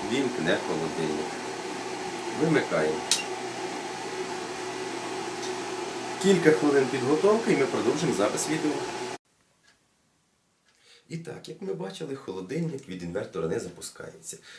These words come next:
Чому не запускається? Тому що пускові токи є п'ять цілих шість десятих ампера для запуску холодильника при двохсот тридцяти п'яти вольтах. Ви можете порахувати, що це близько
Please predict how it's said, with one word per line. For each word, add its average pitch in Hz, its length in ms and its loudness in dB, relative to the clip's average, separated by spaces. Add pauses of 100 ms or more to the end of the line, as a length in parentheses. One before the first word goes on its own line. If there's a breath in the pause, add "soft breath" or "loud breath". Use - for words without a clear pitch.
(120)
Чому 190 240 0
не 226 100 -4
запускається? 170 800 -4
Тому 101 300 -6
що 95 280 -4
пускові 90 460 -8
токи - 500 -8
є 92 220 -6
п'ять - 680 0
цілих 90 280 -4
шість 85 220 -8
десятих 82 460 -6
ампера 82 460 -6 (100)
для 87 120 -8
запуску 90 420 -4
холодильника 82 640 -10 (100)
при 95 140 -8
двохсот 98 680 -6
тридцяти - 380 -10
п'яти - 260 -12
вольтах. 78 460 -12 (400 loud breath)
Ви 123 80 -4
можете 117 320 -4
порахувати, 82 680 -6
що - 200 -10
це - 80 -6
близько 165 760 -6